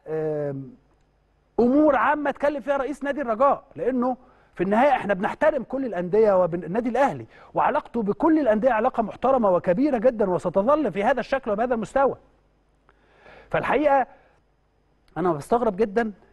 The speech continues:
من هذا الأمر، خصوصًا الأمر منتهي. فاللي بيفتح الأمر بيفتحه ليه؟ أنا هتقول لي، هتقول لي: "أحمد حسام ميدو ضد النادي الأهلي." هقول لك: "أوكي، في بعض الأمور." وبالمناسبة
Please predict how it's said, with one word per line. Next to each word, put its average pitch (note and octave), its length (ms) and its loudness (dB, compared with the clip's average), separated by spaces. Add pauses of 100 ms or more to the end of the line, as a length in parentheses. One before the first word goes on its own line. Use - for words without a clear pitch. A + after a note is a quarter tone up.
(100)
من C#3+ 140 -4
هذا E3+ 220 0
الأمر، A#3+ 300 0 (280)
خصوصًا C4+ 360 -2
الأمر G#3+ 400 2
منتهي. B2+ 340 -6 (1600)
فاللي D#3 180 0
بيفتح A3+ 340 0
الأمر E3+ 320 -2
بيفتحه D#3 420 -4
ليه؟ D#3 220 -4 (420)
أنا C#4 300 2 (400)
هتقول C#4 360 0
لي، C4 120 0
هتقول F3+ 400 0
لي: C#4+ 60 2
"أحمد C4 200 -4
حسام C#4 280 -2
ميدو C4 200 -4
ضد G#3 220 0
النادي A3+ 240 0
الأهلي." E3+ 360 -2
هقول D4 300 2
لك: C#4 120 0 (200)
"أوكي، A#3 360 2
في F#3 140 -2
بعض A3+ 300 4
الأمور." G#3+ 420 2 (300)
وبالمناسبة B3+ 600 2